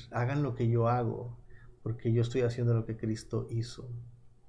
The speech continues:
Él, él tenía una pasión ferviente por, por,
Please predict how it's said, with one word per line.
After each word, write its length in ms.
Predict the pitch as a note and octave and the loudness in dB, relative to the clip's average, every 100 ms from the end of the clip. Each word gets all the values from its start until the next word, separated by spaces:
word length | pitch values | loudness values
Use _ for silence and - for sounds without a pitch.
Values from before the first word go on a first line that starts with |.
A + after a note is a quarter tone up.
| - - - - - - - | -20 -20 -20 -20 -20 -20 -2
Él, 260 | A#2+ A#2+ | 2 2
él 220 | A#2+ A#2+ A#2+ | 2 0 2
tenía 200 | A#2+ B2 | 2 2
una 220 | B2+ - | 0 -2
pasión 560 | G#2+ - - C3+ C3+ | -4 -4 -4 -2 -2
ferviente 760 | A#2+ B2+ B2 A#2+ A#2+ B2 A#2 A#2 | -2 0 2 4 2 2 -2 -4
por, 400 | - A#2 A#2 A#2+ | -4 -6 -6 -8
por, 340 | - A#2+ A#2 | -2 -2 -2